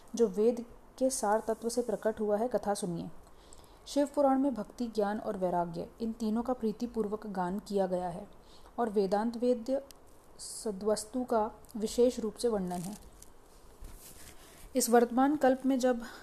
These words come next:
सृष्टि कर्म आरंभ हुआ था, उन दिनों छह कुलों के महर्षि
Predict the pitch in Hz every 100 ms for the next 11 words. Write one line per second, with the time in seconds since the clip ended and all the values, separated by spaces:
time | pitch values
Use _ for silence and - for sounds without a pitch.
0 | - - - 233 - 254 247 233 240 226
1 | 196 196 202 185 190 190 185 185 156 -
2 | - - - - - - - - - -
3 | - - - - - - - - - -
4 | - - - - - 262 269 269 285 294
5 | - - - - - - - - 233 262
6 | 269 226 226 226 247 208 190 190 - 190